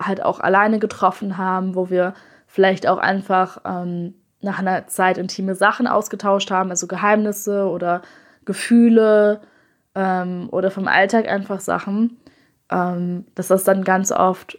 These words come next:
einfach schief gelaufen ist. Und ich glaub nicht, dass es so sein müsste, aber ich glaube, dass viele Männer einfach noch nicht in der Lage sind, wirklich gut damit umzugehen. Und ich kann mir halt auch vorstellen, dass viele Männer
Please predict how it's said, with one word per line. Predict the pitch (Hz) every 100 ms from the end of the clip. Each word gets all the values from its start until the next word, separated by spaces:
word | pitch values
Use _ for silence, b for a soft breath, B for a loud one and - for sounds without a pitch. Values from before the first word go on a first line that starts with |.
| _
einfach | 190 185
schief | - 196 -
gelaufen | 185 180 67 - 180
ist. | - - - _ _ _ _ _ _ -
Und | 202 185 - B B B B
ich | - -
glaub | 208 254
nicht, | 254
dass | 254 247
es | 226
so | 202
sein | 190 196 196 190 190
müsste, | 220 247 - 277 277
aber | - 196
ich | 202
glaube, | 214 220 220
dass | 214 208 - -
viele | - - 247 262
Männer | 226 220 240 220 247 285 b b b _
einfach | 196 226 233
noch | 226 226
nicht | 220
in | - 214
der | 208
Lage | 202 196 240 262 233
sind, | 202 214 247 262 - _ _ -
wirklich | 208 208 233
gut | - 233
damit | 214 208
umzugehen. | - 254 262 208 196 190 208 247 247 B B B
Und | - 196
ich | -
kann | 220
mir | 233 233
halt | 220
auch | 208
vorstellen, | - 214 220 220 214
dass | 208 -
viele | 226 220
Männer | 208 208 202 208 -